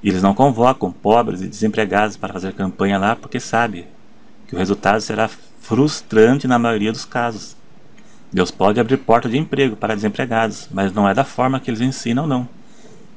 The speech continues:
É no tempo de Deus e às vezes tem que pagar o preço por isso. Não é bem da forma que ensinam. E eles sabem disso. Eles são estratégicos e as-, astutos. O foco deles é apenas dinheiro.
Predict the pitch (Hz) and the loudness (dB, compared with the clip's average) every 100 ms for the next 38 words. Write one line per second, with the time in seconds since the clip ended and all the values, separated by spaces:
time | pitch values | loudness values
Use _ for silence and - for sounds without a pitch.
0 | - - - - - 85 98 - 104 107 | -20 -20 -20 -20 -8 -2 0 2 0 2
1 | 104 92 98 113 113 120 104 92 107 107 | -2 2 4 2 2 -2 0 0 0 0
2 | 110 - - - 120 101 113 131 - 202 | -8 -8 -8 -2 0 2 0 0 -2 -4
3 | 120 - - 143 123 120 - 107 104 113 | -4 -8 -10 -8 -8 -10 -10 -8 -6 -4
4 | 131 135 - - - - - 107 - - | -4 -6 -12 -20 -20 -16 -4 -4 -4 0
5 | 117 123 104 - 95 - 92 95 101 104 | 2 2 -2 -6 -8 -8 -10 -4 -2 -2
6 | - 113 135 104 90 - - 95 90 - | 0 0 0 -2 -6 -12 -8 -6 -6 0
7 | 104 113 - 117 - 101 107 117 143 151 | 2 2 -2 -6 -2 0 0 -2 -4 -4
8 | 135 107 135 - - - 110 135 - - | -2 -2 -4 -8 -16 -4 -2 -2 -4 0
9 | 143 147 82 - - - - - - - | 0 0 -10 -14 -20 -20 -20 -20 -10 -4
10 | 104 - 113 120 92 110 120 95 104 - | -4 2 0 0 0 2 2 0 -2 0
11 | 107 123 101 147 131 113 | 0 0 -2 -2 -2 -4